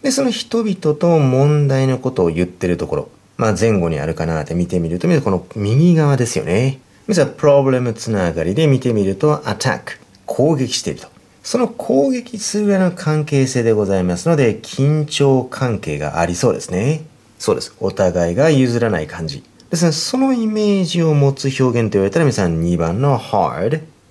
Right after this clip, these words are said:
で、緑のところが決まれば、あとこのオレンジのところ。お互いを攻撃するのではなく、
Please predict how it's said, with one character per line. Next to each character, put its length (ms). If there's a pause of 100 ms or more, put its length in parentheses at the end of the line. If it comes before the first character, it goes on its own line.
で、 80
緑 240
の 40
と 120
こ 80
ろ 60
が 100
決 180
ま 200
れ 120
ば、 200
あ 40
と 120
こ 100
の 180
オ 60
レ 120
ン 120
ジ 120
の 120
と 100
こ 80
ろ。 140 (340)
お 140
互 420
い 80
を 140
攻 360
撃 340
す 360
る 220
の 180
で 140
は 200
な 140
く、 180